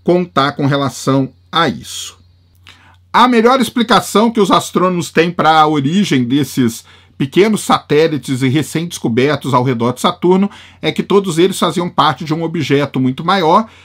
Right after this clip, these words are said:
e esse objeto, então, ele foi, ele se partiu,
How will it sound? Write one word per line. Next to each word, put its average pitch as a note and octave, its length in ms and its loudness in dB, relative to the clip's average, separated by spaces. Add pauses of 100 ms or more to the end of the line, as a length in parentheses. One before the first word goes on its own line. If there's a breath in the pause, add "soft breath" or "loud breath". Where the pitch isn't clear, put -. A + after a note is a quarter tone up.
(120)
e E3 160 2
esse G3 200 2
objeto, D#3+ 520 -2
então, D3+ 260 -2
ele F3 80 -2
foi, E3+ 500 -2
ele D3+ 540 -2
se - 160 -12
partiu, G3 640 0